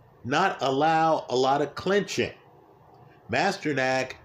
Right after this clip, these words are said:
now in his later thirties, eventually tired. And Billum Smith was able to get closer to Masternack in the, we'll call it the later rounds of the seven-round fight, than he was early.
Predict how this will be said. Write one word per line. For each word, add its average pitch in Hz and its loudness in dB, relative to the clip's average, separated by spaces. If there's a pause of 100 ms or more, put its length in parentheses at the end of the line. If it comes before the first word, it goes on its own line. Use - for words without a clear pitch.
(560)
now 160 0
in 175 -2
his 123 0
later 139 2
thirties, - 0 (1080)
eventually 156 2
tired. 156 -2 (680)
And 123 -2
Billum 143 2
Smith 151 -4
was 131 0
able 131 2
to 120 0 (440)
get 143 -2
closer 160 0
to 110 -2
Masternack 110 -2
in 131 -6
the, 120 -2 (640)
we'll 139 4
call 147 2
it 127 0
the 123 0
later 139 4
rounds 135 0
of 139 0
the 139 0
seven-round 123 0
fight, 85 0 (840)
than 139 0
he 156 2
was 135 2
early. 151 2